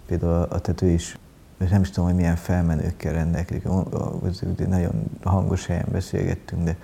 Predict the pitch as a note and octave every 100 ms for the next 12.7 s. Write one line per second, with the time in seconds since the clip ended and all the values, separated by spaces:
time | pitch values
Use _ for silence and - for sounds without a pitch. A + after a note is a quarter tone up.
0 | - - - - F#2+ F#2 F#2+ - - F2
1 | D2+ D#2+ F2 F2 E2 E2 E2 E2+ D#2+ D#2+
2 | E2+ E2+ - - G2 F#2 F2+ A2 E3+ F#3+
3 | D#3+ - A#2 G2+ G2 G#2 F#2+ F2 F2+ F2
4 | - - C#3 C#3 A#2 G2+ F#2+ F#2 - -
5 | - - - - - - - G2 - -
6 | - F#2+ G#2 G2+ - - G#2 A2 G2+ -
7 | F#2+ F#2 G2 - F2 - - - - -
8 | - - - - - - - E2+ F2 -
9 | - F2+ - D#2+ F#2+ - G2 F#2+ - F2+
10 | E2 - F2 - - - - A2+ G#2+ G2+
11 | A2 G#2 G2 - G2 F#2 F2+ - E2 E2
12 | F2 F2 - - - -